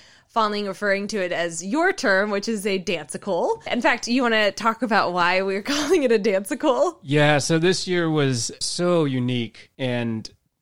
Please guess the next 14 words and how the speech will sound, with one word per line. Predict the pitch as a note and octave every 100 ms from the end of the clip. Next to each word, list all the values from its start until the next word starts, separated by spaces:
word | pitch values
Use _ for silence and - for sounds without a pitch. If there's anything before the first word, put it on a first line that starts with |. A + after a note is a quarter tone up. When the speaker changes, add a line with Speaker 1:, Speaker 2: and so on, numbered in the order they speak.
| _ _ _ _ _ _ _ _ _ _ -
Speaker 2:
you | C#3
know, | B2+
we | A#2
had | B2+ B2+ A2 F#2+ _ _ _
the | C#3
opportunity | C#3+ C3+ C3 C#3+ C#3 B2+
for | - B2
your, | A2+ G#2+ G#2 _ _ _ _ _ _ _ _ _ _ _ _ -
your | B2+
company | - F3+ G3 E3+ C#3+
to | - D#3+ C3+
perform, | - C3+ - G#3+ A3+ G3 D#3 C#3+ C3+ _ _ _
but | B2+ B2 D#3 C#3+ _ -
not | D3+ D3+ C3+ C3